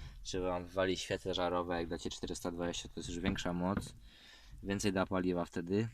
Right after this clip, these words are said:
ale może wam wywalić świece żarowe, nie? Nie ma takiego filmiku na YouTubie, dużo osób pisze, że się nie da na, na kostce dziesięciopinowej. I też mam przepływkę z Boscha i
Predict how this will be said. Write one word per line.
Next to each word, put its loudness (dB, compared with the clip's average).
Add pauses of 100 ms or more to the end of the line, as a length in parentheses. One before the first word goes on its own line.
ale 2
może 4
wam 2
wywalić 0
świece -4
żarowe, -4
nie? -2 (1700)
Nie 4
ma 8
takiego 8
filmiku 6
na 6
YouTubie, 8 (220)
dużo 2
osób -2
pisze, 2
że 2
się 0
nie 6
da 4
na, 4 (260)
na -2
kostce 2
dziesięciopinowej. 2 (880)
I -4
też 0
mam 2
przepływkę 2
z 2
Boscha 2
i 8